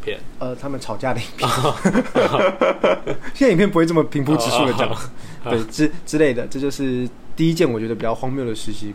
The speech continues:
Speaker 2: 故事。你应该没有听过这种奇怪的实习生吗？
Speaker 1: 我有遇过那种很，做事做得很烂的工读生，但因为我
Speaker 2: 你说在餐厅吗？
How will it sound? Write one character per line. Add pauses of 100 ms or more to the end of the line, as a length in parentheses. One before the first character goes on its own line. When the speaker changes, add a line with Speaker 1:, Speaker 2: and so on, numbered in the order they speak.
Speaker 2:
故
事。 (480)
你
应
该
没
有
听
过
这
种 (360)
奇
怪
的
实
习
生
吗？ (600)
Speaker 1:
我
有
遇
过
那
种
很， (160)
做
事
做
得
很
烂
的
工 (100)
读 (140)
生， (760)
但
因
为
我
Speaker 2:
你
说
在
餐
厅
吗？